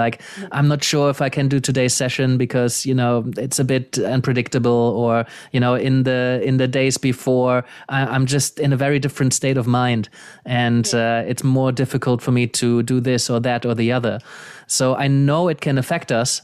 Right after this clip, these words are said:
Speaker 1: and, uh, you know, some of it is affects regularly. And, um, uh,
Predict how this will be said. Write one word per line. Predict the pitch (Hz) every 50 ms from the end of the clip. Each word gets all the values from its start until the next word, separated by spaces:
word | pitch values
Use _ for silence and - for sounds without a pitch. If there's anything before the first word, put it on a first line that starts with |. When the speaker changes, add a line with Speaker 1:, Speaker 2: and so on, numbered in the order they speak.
| - -
Speaker 1:
and, | 131 131 127 120 120 123 120 -
uh, | 127 123 120 120 120 120
you | 120 135 127
know, | 123 127 131
some | - - 131 131
of | 131 - -
it | 127 117 -
is | 117 131 117 127
affects | 120 - 127 120 - - - -
regularly. | - 135 123 135 156 151 143 127 120 113 110 110 107 107 - - - - - - - -
And, | - 127 123 120 120 120 117 113 - -
um, | 123 120 120 117 117 117 117 117 - - - -
uh, | 113 104